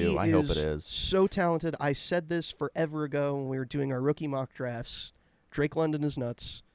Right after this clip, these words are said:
Speaker 1: Tenth round, I think, is a crime. Um, like,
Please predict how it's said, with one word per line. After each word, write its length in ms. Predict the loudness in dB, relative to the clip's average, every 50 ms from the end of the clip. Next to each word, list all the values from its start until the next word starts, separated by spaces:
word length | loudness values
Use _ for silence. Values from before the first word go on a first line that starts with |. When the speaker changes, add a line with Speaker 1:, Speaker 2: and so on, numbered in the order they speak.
| _ _ _ _ -8
Speaker 1:
Tenth 240 | -2 0 0 0 0
round, 300 | -2 -2 -2 -2 -2 -2
I 40 | -2
think, 180 | 0 0 0 0
is 100 | -2 -2
a 60 | -4
crime. 580 | -4 -2 -2 -2 -2 -2 -4 -6 -8 -10 -10 -12 _ _ _ _ _ _ _ _ _ _ -12
Um, 560 | -8 -6 -4 -4 -4 -6 -6 -8 -8 -10 -14 -16 _ _ _ _ _ _ _ _ _ _ _ _ _ -10
like, 280 | -6 -6 -6 -6 -8